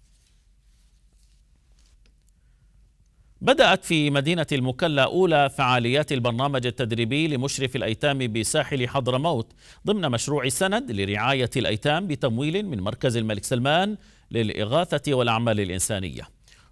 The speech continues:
وبحضور مشرف وحدة تنسيق أعمال مركز الملك سلمان للإغاثة والأعمال الإنسانية بمحافظة حضرموت الأستاذ عبد العزيز باوزير.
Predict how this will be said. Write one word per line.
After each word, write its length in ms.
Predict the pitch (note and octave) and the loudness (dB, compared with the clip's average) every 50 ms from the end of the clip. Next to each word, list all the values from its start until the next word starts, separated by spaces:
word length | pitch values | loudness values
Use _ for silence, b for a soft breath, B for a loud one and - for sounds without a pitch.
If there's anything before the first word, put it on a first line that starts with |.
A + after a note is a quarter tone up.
| b | b
وبحضور 800 | - G#2 G2 E2+ D#2+ D2+ D#2 F2 E2 - A2 G#2+ A#2 A#2+ G2 F#2 | -4 -2 0 0 0 -2 -4 -6 -6 -4 -4 -2 -2 -2 -2 -2
مشرف 360 | G#2 A#2+ B2 - A#2 A2 - | -4 -4 -6 -4 -6 -4 -4
وحدة 320 | A2+ G#2 A#2+ B2 B2 A2+ F#2 | -4 -6 -4 -6 -4 -6 -4
تنسيق 560 | - A#2+ G#2+ - A2 G2 - B2+ A#2+ - G#2 | -4 -6 -6 -6 -4 -4 -4 -4 -4 -6 -6
أعمال 400 | G2+ F#2+ G2+ A#2 B2 A#2 G#2 G2 | -6 -4 -2 -2 -2 0 0 -2
مركز 360 | A2 C3 C#3+ - C#3+ A2+ G#2+ | -2 -4 -2 -2 -4 -2 -2
الملك 260 | G#2 G2 G2+ G2+ G2+ | -4 -4 -4 -6 -6
سلمان 320 | - - B2 A#2 C3 C#3 C3+ | -4 -2 -2 0 0 0 0
للإغاثة 580 | A2 F#2 F#2 G#2 A#2 C3 B2 - C3 - B2+ | 0 -2 -2 -2 -2 -2 -2 -2 -4 -4 -2
والأعمال 360 | A2+ G#2+ G2 F#2 G#2+ A#2+ A#2+ | -2 -2 -2 -2 -2 0 0
الإنسانية 680 | A2+ G#2 F#2+ G2 G2+ - A2+ A2 C#3 D#3 C#3+ C3 A#2 - b b b b b b b | 0 0 -2 -4 -2 -2 -2 -2 -2 -2 -2 -2 -2 -4 b b b b b b b
بمحافظة 840 | - F#2+ F2 D2+ C2+ - - A#2 G#2+ - A#2+ A2+ G2+ G2 F#2 - G2+ | -8 -8 -6 -6 -8 -8 -4 -4 -4 -2 -2 -2 -2 -2 -4 -4 -8
حضرموت 680 | - A2+ A2 G2+ G2 G#2 G#2+ A#2+ C3 D#3 F#3 - - | -6 -6 -4 -4 -2 -2 -2 -2 -4 -4 -6 -6 -8
الأستاذ 360 | D#2 F2+ F#2+ - - B2+ A2 | -8 -8 -6 -4 -2 -2 -2
عبد 180 | G#2+ G#2 G#2+ G2 | -2 -4 -4 -4
العزيز 320 | G#2+ G2+ A2+ B2 C3+ A#2+ | -4 -2 -2 -2 -2 0
باوزير. 540 | G2+ A#2+ B2 B2+ B2 A#2+ A#2+ E3 C#3 F#2+ | 2 2 2 4 4 4 2 2 0 0